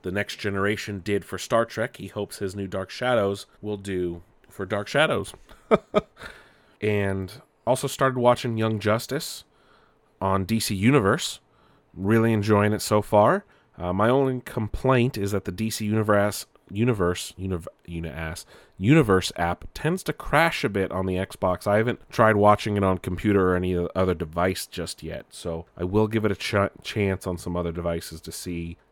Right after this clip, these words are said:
the performance of it, 'cause I know it just recently launched on Xbox, so I'm sure they're still working out the kinks.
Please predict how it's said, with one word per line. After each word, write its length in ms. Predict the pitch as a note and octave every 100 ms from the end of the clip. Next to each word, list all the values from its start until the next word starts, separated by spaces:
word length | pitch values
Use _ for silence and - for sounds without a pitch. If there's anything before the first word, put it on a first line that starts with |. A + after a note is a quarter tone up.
| _
the 120 | E2+ F2
performance 920 | - - - G2 F#2 E2+ D#2+ - -
of 160 | E2+ D#2+
it, 120 | -
'cause 140 | - F#2+
I 80 |
know 160 | G2 G#2+
it 80 | A2+
just 200 | A2+ -
recently 520 | F2+ G#2 - - F#2+
launched 380 | F2+ E2+ E2 -
on 120 | E2
Xbox, 540 | E2 - - F2 -
so 300 | - - E2 - - _ _
I'm 60 | F2+
sure 180 | - E2+
they're 120 | E2+
still 260 | - F2+ E2
working 280 | E2+ F2
out 120 | E2 -
the 80 |
kinks. 520 | E2+ - D#2+ - -